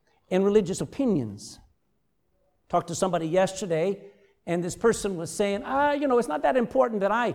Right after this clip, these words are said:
read the Bible." I said, "Look, I could tell you all about God, but you'd be trusting me. You need to read the Bible and see what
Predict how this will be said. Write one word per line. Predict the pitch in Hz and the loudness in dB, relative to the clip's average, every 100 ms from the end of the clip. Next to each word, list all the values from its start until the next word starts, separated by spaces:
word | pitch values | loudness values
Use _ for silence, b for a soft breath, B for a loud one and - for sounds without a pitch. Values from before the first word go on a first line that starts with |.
| B B - | B B -2
read | 190 233 165 | 2 2 2
the | |
Bible." | 165 214 214 185 | 4 4 2 -2
I | 233 226 | -2 -2
said, | - 302 | -2 4
"Look, | 330 - | 4 4
I | 247 | -2
could | 208 | -2
tell | - 202 | -2 0
you | 185 | 4
all | 220 | 4
about | 190 180 156 | 4 0 -2
God, | 254 240 165 b b - | -4 -4 -8 b b 2
but | 254 262 185 | 2 2 2
you'd | 285 285 | 2 4
be | 254 | 0
trusting | - 277 - 262 285 | -2 -4 2 6 8
me. | 370 208 - - - _ _ _ _ _ _ _ | 8 4 -4 -16 -20 _ _ _ _ _ _ _
You | 240 320 | 2 4
need | 254 | 6
to | 226 | 6
read | 220 269 | 6 4
the | 226 | 2
Bible | 254 277 285 | 4 4 4
and | 277 | 2
see | - 320 | 2 2
what | 320 | 2